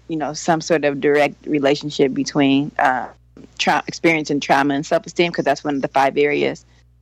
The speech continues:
um, that, that are affected by trauma, according to cognitive processing, um, therapy theory, and, and other th-, therapy theories kinda, you know, allude to it as well.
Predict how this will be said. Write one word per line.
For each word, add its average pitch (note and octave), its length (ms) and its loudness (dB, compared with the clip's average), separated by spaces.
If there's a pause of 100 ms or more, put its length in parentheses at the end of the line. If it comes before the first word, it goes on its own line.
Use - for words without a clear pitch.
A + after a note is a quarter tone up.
(340)
um, C#3 360 -8 (560)
that, D#3 280 2 (160)
that D3+ 180 2
are C3+ 100 4
affected D#3 400 0
by C3 140 2
trauma, D3+ 380 -2
according C#3+ 280 -2
to C#3 60 -6
cognitive C#3 400 -2
processing, D#3+ 800 -6 (580)
um, D#3+ 540 0
therapy F3+ 360 0
theory, G3+ 400 0 (300)
and, D#3+ 200 2
and D#3+ 160 4
other E3+ 360 2 (180)
th-, - 280 -8 (240)
therapy D#3 600 0
theories D3+ 480 -2 (180)
kinda, D#3 360 0 (120)
you G#3+ 100 0
know, D#3 280 0
allude F3 340 2
to E3+ 140 -4
it D#3 100 0
as D3+ 140 -2
well. D#3 280 2